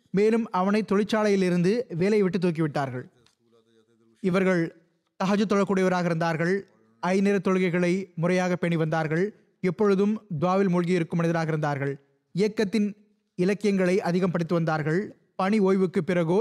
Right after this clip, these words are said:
இன்னும் அதிகம் படிக்க ஆரம்பித்து விட்டார்கள். எப்பொழுதும் இயக்கத்தின் ஏதாவது ஒரு நூல் இவர்களின் தலைமாட்டில் இருந்து வந்தது. அதை படிப்பதில் மூழ்கியிருந்து வந்தார்கள். அஹ்மதியா ஹலீஃபாக்கள்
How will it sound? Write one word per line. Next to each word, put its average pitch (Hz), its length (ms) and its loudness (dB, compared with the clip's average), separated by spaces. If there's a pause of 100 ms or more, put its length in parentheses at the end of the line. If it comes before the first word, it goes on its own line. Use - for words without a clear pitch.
இன்னும் 214 280 0
அதிகம் 190 300 0
படிக்க 175 240 -2
ஆரம்பித்து 160 280 -4
விட்டார்கள். 151 500 -2
எப்பொழுதும் 202 580 0
இயக்கத்தின் 196 420 -2
ஏதாவது 202 440 2
ஒரு 196 100 2
நூல் 202 320 0 (220)
இவர்களின் 196 360 2
தலைமாட்டில் 185 440 0
இருந்து 165 200 0
வந்தது. 156 500 -2
அதை 175 220 -2
படிப்பதில் 185 500 -2
மூழ்கியிருந்து 165 360 -2
வந்தார்கள். 127 480 -6 (1000)
அஹ்மதியா 247 600 2 (180)
ஹலீஃபாக்கள் 202 720 0